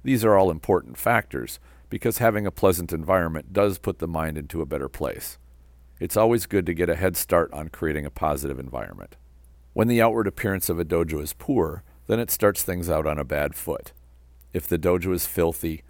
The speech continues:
poorly maintained, equipment laying all over in piles, and smells like an old sweat sock, these leave very strong impressions on what goes on there. These are signs of neglect.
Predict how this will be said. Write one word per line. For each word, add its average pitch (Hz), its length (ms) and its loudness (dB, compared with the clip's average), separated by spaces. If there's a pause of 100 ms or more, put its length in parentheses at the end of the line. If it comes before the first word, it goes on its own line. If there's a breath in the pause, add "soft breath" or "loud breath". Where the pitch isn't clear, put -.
(140)
poorly 98 300 2
maintained, 82 640 -6 (200 soft breath)
equipment 92 460 -2
laying 87 260 -2
all 82 220 0
over 78 220 -2
in 78 100 -10
piles, 71 560 -4 (180 soft breath)
and 82 140 -6
smells 90 380 -2
like 82 180 -4
an 87 80 -6
old 76 180 -6
sweat - 300 0
sock, 69 400 -2 (400 soft breath)
these 113 220 0
leave 110 180 2
very 92 280 2
strong 85 360 0
impressions 76 560 -2
on 71 140 -4
what 67 160 -8
goes 71 200 -2
on 69 260 -2
there. - 240 -18 (920 soft breath)
These 98 240 2
are 95 80 2
signs 87 360 0
of 80 80 -4
neglect. 73 540 -6